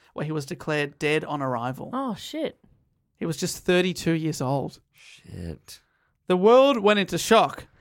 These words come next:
Speaker 1: A man who epitomized fitness, good living and eating, and he'd just died at the peak of his health, age thirty-two, and it wasn't a car accident or a drug overdose or anything super
Speaker 3: So it
Speaker 1: obvious.
Speaker 3: wasn't, wasn't the drugs?
Speaker 1: Well, there was and has been wild speculation over the years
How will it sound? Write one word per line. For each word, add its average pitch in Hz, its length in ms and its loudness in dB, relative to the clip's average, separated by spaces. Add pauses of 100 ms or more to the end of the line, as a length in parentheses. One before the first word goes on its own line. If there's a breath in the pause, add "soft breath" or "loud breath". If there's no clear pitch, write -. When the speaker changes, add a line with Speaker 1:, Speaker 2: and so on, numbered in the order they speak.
(140 soft breath)
Speaker 1:
A 226 100 0
man 214 300 4
who 196 180 4
epitomized 196 580 2
fitness, 254 500 0 (380 soft breath)
good 220 200 2
living 214 280 6
and 185 80 2
eating, 180 460 2
and 170 100 0
he'd 170 160 -4
just 190 300 -2
died 170 260 6
at 160 80 -6
the 160 80 -8
peak 175 240 -6
of 160 80 -8
his 151 140 -6
health, 151 220 -2
age 147 220 -4
thirty-two, 147 380 -2
and 131 100 -4
it 143 40 -8
wasn't 160 240 -2
a 143 40 -6
car 151 260 0
accident 147 380 -2
or 127 80 0
a 131 80 -2
drug 143 240 2
overdose 143 480 0
or 151 60 -2
anything 139 300 -6
super 143 380 -2
Speaker 3:
So 143 80 6
it - 20 6
Speaker 1:
obvious. 131 160 4
Speaker 3:
wasn't, 123 520 0
wasn't 110 420 0
the 95 80 -4
drugs? 73 600 -10
Speaker 1:
Well, 175 360 2 (680)
there 190 160 4
was 233 320 6
and 208 80 4
has 202 140 2
been 175 240 2
wild 175 480 6
speculation 156 600 0
over 131 180 -2
the 127 80 -6
years 127 260 -2